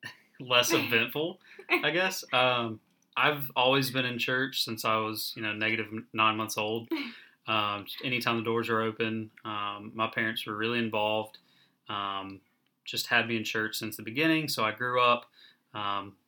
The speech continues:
Speaker 1: going every Sunday, every Wednesday, um, being taught, uh, the, the ways of the Lord and being taught who, um, Jesus is,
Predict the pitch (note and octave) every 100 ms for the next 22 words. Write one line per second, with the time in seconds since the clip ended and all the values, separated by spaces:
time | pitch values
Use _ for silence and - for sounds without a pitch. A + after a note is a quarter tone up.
0 | _ - B2 A#2+ A#2 A2+ A#2 A#2+ A#2 A2+
1 | A2 A2 A2 A2 A2 G#2+ A2+ A2 A2 G#2
2 | - A2 G#2 G2+ G2+ G2+ G2 _ _ _
3 | _ A2 A#2+ A#2+ A#2 A2 G#2+ G#2+ - -
4 | - - - - _ _ _ - A#2 A#2
5 | A#2 A#2+ B2 B2 B2 A#2+ A#2 A#2 A2+ A2+
6 | A2 A2 A2 A2 - A2 G#2+ - A#2 A2
7 | G#2+ G#2+ - A2 G#2+ G2+ G2+ - - -
8 | B2 A2+ A2 A2 - A#2 A#2+ A#2+ -